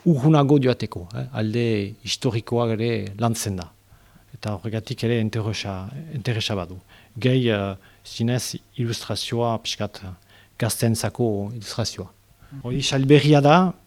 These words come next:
Speaker 1: printzipioz, izanen dira beste batzu, eh? Horregatik deitu dugu Ikas Gazte bilduma.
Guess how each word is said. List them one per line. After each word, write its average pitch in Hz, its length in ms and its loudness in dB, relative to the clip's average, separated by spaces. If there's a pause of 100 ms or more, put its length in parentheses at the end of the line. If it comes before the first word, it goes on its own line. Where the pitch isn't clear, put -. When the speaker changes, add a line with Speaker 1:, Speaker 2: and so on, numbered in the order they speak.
Speaker 1:
printzipioz, - 800 -2
izanen 127 360 0
dira 120 140 4
beste 117 260 -2
batzu, 107 400 -4
eh? 120 80 -10 (260)
Horregatik 107 480 -4
deitu 110 240 -6
dugu 117 340 -4
Ikas 110 360 -4
Gazte - 400 -8
bilduma. 107 440 -12